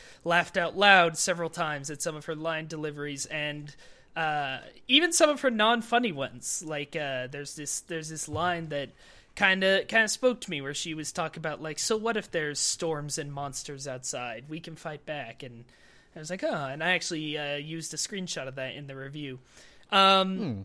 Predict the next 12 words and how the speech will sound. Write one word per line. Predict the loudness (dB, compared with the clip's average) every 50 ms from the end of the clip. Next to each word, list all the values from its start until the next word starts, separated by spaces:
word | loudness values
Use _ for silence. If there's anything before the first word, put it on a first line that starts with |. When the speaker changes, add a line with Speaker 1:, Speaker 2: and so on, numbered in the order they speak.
| -4
Speaker 1:
so, | 0 6 6 8
like, | 10 10 10 10
I | 8
really | 8 8 6 4 6 4 4
enjoy | 4 4 4 4
the | 4 2
presentation | 2 2 2 2 2 -2 -4 -2 -2 -2 -2 -4 -8 -8 -10
and | -10 -10
everything. | -10 -10 -10 -12 -14 -14 -14 -16 -18 -20 -20 -16 _ 0
And | 2 2
the | 4
gameplay | 4 4 4 4 2 -2 0 2 2 4 4 2 2 0 -2